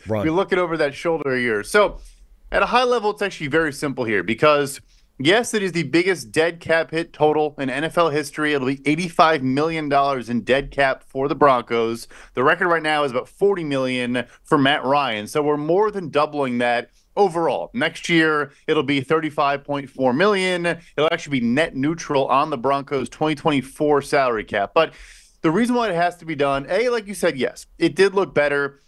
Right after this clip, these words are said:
Speaker 2: He's also thirty-five years old, though, a-, and some of the better was still the out-of-structure, dancing around, throwing up prayer jump balls to Courtland Sutton in the corner of the end zone. That is not a repeatable thing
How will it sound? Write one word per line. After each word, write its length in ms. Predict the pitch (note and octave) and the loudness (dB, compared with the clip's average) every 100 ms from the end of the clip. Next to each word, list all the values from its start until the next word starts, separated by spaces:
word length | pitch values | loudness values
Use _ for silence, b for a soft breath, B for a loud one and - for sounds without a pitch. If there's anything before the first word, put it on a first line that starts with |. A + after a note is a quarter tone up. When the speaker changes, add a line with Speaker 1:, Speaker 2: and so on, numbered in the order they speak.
| _ | _
Speaker 2:
He's 120 | A#3+ | 0
also 240 | C4+ B3 A#3+ | 0 2 0
thirty-five 640 | - G3+ A3 - F#3 F3 | 0 -2 -2 0 0 0
years 220 | E3 D#3 | -2 -2
old, 280 | C#3 E3 D#3+ | 0 0 0
though, 300 | A#2+ G#2+ G#2 | 0 0 0
a-, 60 | B2+ | -2
and 400 | D#3+ E3+ F3+ E3 | -4 -2 -2 -2
some 260 | - G3 | 0 2
of 60 | A3 | 2
the 80 | G3 | 0
better 420 | B2+ D#3+ F#3 D#3+ | 0 0 0 -2
was 220 | D3 D#3+ | -2 -4
still 720 | - - G3+ A#3+ F3+ C#3 C3+ b b | -6 -4 2 2 2 0 -2 b b
the 160 | - D3+ | -4 0
out-of-structure, 840 | D3 F3 F3+ - F#3 F3 - F3 | 2 2 -2 0 0 0 -2 -6
dancing 500 | C#3+ C3 C#3+ E3+ F#3+ | -4 -2 -2 -2 0
around, 720 | F#3 E3 D#3+ D#3 D#3+ D#3 D#3 C#3+ B - | 2 2 2 0 -2 -2 -4 -4 B -14
throwing 400 | - F3 F#3+ F3+ | 0 2 2 0
up 180 | F3 - | -4 -6
prayer 400 | - E3+ F3 E3 | -4 0 0 -2
jump 300 | C3 F3 C#3 | -2 -4 0
balls 320 | D3+ D#3+ D3 | 0 0 -4
to 100 | C3+ | -10
Courtland 340 | - F3+ D#3+ | -6 -6 -6
Sutton 220 | C#3 F3 | 0 0
in 80 | E3 | 2
the 60 | C#3+ | -4
corner 260 | - E3 | -2 -2
of 80 | D#3 | 0
the 140 | C3+ D3+ | 0 0
end 160 | G#3 | -2
zone. 520 | D3+ D3+ D3 C#3+ C#3 C3 B _ | 2 2 2 -2 -6 -8 B _
That 120 | F#3+ | 0
is 100 | F3+ | 0
not 200 | F3 G3+ | 0 0
a 80 | G3 | 0
repeatable 580 | E3+ - A3 G3+ F3 - | -2 -4 -4 -2 -2 -2
thing 500 | F#3+ F3+ D#3+ D#3 | -2 0 0 -2